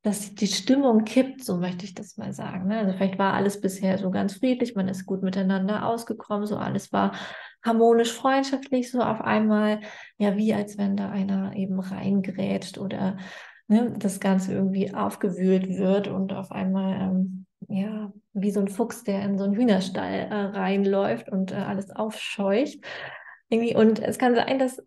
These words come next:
du dich damit dann überhaupt nicht wohlfühlst und, ähm, das so unangenehm für dich ist, ähm, dass du dich gezwungen siehst,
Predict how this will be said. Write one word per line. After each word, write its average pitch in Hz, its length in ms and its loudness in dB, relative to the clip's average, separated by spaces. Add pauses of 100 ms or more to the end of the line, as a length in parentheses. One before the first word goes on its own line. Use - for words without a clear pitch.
(120)
du 247 140 2
dich 254 200 0
damit 220 340 -2
dann 208 160 -4
überhaupt 214 520 -4
nicht 240 240 -6
wohlfühlst 202 680 2
und, 196 280 0
ähm, 196 560 -2
das 196 360 -6
so 208 120 -4
unangenehm 202 600 2
für 208 200 -2
dich 208 220 -8
ist, 240 320 0 (1000)
ähm, 226 360 4
dass 226 440 0
du 240 100 4
dich 233 220 4
gezwungen 240 640 2
siehst, 214 460 0